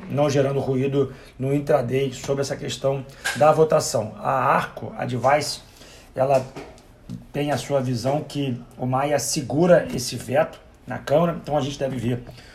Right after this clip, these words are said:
uma bolsa realizando no início do dia e uma melhora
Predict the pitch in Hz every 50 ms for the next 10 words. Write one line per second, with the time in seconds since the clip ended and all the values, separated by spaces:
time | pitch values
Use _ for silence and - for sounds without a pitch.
0 | - - - - - - - 135 151 147 123 110 139 143 139 - - 131 117 135
1 | 143 147 147 135 117 127 139 143 147 151 151 147 151 147 - - - 160 127 110
2 | 123 139 151 160 160 - - - - - - - - 139 151 156 156 143 117 107
3 | - - - - - - - 135 135 120 123 135 151 151 151 -